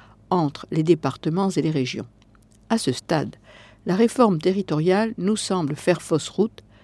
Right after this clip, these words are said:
quand elle entend recentraliser, faire remonter des compétences vers le haut et affaiblir les collectivités de proximité. Certaines compétences nous semblent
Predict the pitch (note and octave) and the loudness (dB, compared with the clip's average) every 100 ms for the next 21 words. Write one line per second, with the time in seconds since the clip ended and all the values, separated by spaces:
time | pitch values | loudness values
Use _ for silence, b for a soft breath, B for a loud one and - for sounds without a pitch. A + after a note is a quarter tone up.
0 | b b b - D#3 C#3+ C#3+ D3+ G#3+ A3 | b b b -2 0 0 -2 2 2 2
1 | F#3+ C#3 B2 F#3+ - G3 - - F3+ E3+ | 2 2 4 2 2 -6 -6 -6 -4 -4
2 | - B2 C#3+ D3+ G3 B3+ b b b - | -2 -2 -2 0 0 0 b b b -2
3 | D3+ F#3+ A3 A#3 G#3+ G#3 E3+ - D#3+ D#3 | 0 4 4 4 4 4 4 0 -2 -2
4 | D#3 E3 D3+ C#3 D3+ D3+ C#3 F3 - b | 0 -2 -2 -2 -2 0 2 2 0 b
5 | b b - C4+ B3 - E3+ F3 B3 F#3+ | b b 2 4 4 6 6 6 2 2
6 | F3 D#3 - D#3 D3 - G#3+ F3+ D#3 - | 2 0 0 -4 -4 0 0 0 -4 -6
7 | - D3+ - - - - _ _ _ - | -6 -8 -8 -14 -14 -20 _ _ _ -20
8 | - - - - - F#3 A#3+ B3 - D3+ | -20 -20 -20 -12 -10 -2 0 0 -2 -4
9 | C3+ B2 F#3 A3 - b b b b A#3 | -4 -2 -2 -4 -8 b b b b 0
10 | A#3+ - F3 C#3 | 0 0 0 -2